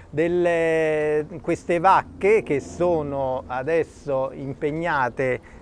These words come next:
nella, eh, loro attività di mangiare, eh, particolarmente pulite, cioè vediamo qui un ambiente, eh, decisamente curato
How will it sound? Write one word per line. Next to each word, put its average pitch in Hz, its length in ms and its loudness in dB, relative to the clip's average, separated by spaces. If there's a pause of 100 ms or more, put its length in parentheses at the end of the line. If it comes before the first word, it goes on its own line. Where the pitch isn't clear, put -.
nella, 139 840 -2
eh, 131 240 -4
loro 147 260 0
attività 143 460 -2
di 139 120 -8
mangiare, 175 1000 0
eh, 151 280 -4 (300)
particolarmente 180 880 2
pulite, 180 560 -2
cioè 143 140 -2
vediamo 143 400 -4
qui 170 220 -2
un 147 140 -4
ambiente, 147 1040 -4 (120)
eh, 120 540 -4
decisamente 165 760 -2
curato 226 760 2